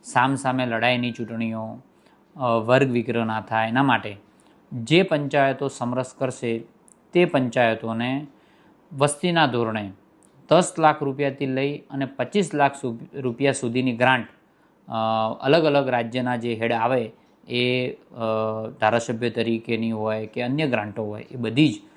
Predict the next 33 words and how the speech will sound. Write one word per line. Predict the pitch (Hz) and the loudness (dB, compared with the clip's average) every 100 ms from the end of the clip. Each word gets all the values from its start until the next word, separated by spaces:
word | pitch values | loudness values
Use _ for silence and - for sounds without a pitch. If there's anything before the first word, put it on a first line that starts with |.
| _ _ - | _ _ -2
ત્યાં | 123 127 | 2 2
ગામની | 117 110 117 120 | 0 -2 -2 -2
અંદર | 113 117 | -2 -4
વાપરવા | 104 101 117 113 | -6 -8 -4 -2
માટે | 117 120 113 101 _ _ _ - | 0 0 -2 -12 _ _ _ -6
હું | 123 123 | 2 2
આ | |
તબક્કે | 120 117 120 - 127 120 | 2 0 -2 -2 -2 -2
સૌને | 120 - 120 120 | -4 -4 -2 -2
વિનંતી | 113 117 139 147 | -2 -2 -2 -2
કરું | 139 120 113 | -2 -2 -2
છું. | - 113 110 _ _ _ - | -4 -10 -10 _ _ _ 0
આ | 123 135 | 2 2
ગ્રાન્ટ | 123 120 120 | 0 -2 -2
આપણા | 113 110 117 | -6 -6 -6
વિકાસમાં | 110 110 143 143 135 113 | -6 0 0 2 -2 -2
વપરાય | 110 110 104 101 _ _ _ | -4 -6 -8 -10 _ _ _
અને | 123 113 | -10 -4
ગામ | 110 127 147 | 4 4 4
લોકોની | 123 120 117 110 | 0 -2 -4 -4
એકતા | - 110 | -6 -6
જળવાઈ | 107 107 107 110 | -4 -6 -4 -4
રહે | 104 | -6
એના | 107 127 | 0 2
માટે | 131 101 101 98 _ _ - | 2 0 -8 -16 _ _ -14
સમરસ | - 135 156 180 - | 2 4 6 4 2
કરવા | 135 131 | -2 0
માટે | 123 120 120 120 120 _ _ - - | 2 0 0 -6 -8 _ _ -18 0
સૌને | 151 160 131 104 104 _ _ _ | 2 2 0 -6 -12 _ _ _
લાગણીસભર | 139 120 123 127 151 160 147 - 123 120 113 - | -4 4 4 4 0 -6 -8 -8 -6 -4 -6 -10
વિનંતી | 117 120 120 104 | -8 -6 -6 -6
કરું | 101 98 101 | -10 -14 -18
છું. | - - | -20 -20